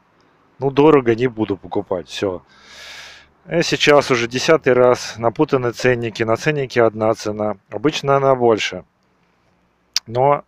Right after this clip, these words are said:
один раз было, что, э, там что-то пятьдесят было написано, бананы продали за сорок. Я, когда бывает такое, действительно бывает. Но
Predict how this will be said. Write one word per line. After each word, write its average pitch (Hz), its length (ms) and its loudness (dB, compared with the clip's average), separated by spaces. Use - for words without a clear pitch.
один 117 320 -2
раз 117 220 2
было, 113 320 2
что, 101 420 -4
э, 92 400 -12
там 87 240 -10
что-то 92 260 -12
пятьдесят 104 540 -4
было 90 220 -8
написано, 92 500 -14
бананы 101 420 -8
продали 95 420 -8
за 90 160 -12
сорок. 87 440 -10
Я, 90 480 -14
когда 95 240 -8
бывает 123 380 0
такое, 113 340 -2
действительно 101 460 -12
бывает. 101 500 -4
Но 104 1200 0